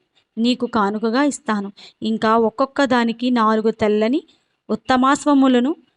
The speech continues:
కట్టిన ఈ బంగారు రథములను ఇస్తాను. అంతేకాదు, పదకొండు వేల మంచి జాతి గుర్రములను కూడా ఇస్తాను. అంతెందుకు, నీకు కోటి పాడి ఆవులను ఇస్తాను. ఈ కామధేనువును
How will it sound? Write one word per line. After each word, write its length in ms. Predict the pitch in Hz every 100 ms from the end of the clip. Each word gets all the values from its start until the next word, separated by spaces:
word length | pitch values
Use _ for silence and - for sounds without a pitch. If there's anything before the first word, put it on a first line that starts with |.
| _ _ -
కట్టిన 340 | 247 247 247 247 226
ఈ 140 | 226
బంగారు 520 | 185 214 226 262 294
రథములను 540 | 254 220 240 269 311 320
ఇస్తాను. 440 | 240 - 233 214 208 _ -
అంతేకాదు, 600 | 220 214 254 220 202 202 - _ _
పదకొండు 500 | 220 220 220 233 226
వేల 340 | 214 214 214 208
మంచి 480 | 190 202 240 254 294
జాతి 460 | 226 220 247 320
గుర్రములను 560 | 233 285 277 262 262 254
కూడా 280 | 254 254 277
ఇస్తాను. 420 | 233 - 220 208 - -
అంతెందుకు, 640 | 247 240 233 220 226 240 233 -
నీకు 500 | 247 262 247 247 311 -
కోటి 400 | - 240 254 254
పాడి 420 | 240 220 208 254 -
ఆవులను 380 | 214 214 269 320
ఇస్తాను. 420 | 285 - 220 208 - - - -
ఈ 140 | 247
కామధేనువును 880 | 285 262 233 247 240 233 214 208 247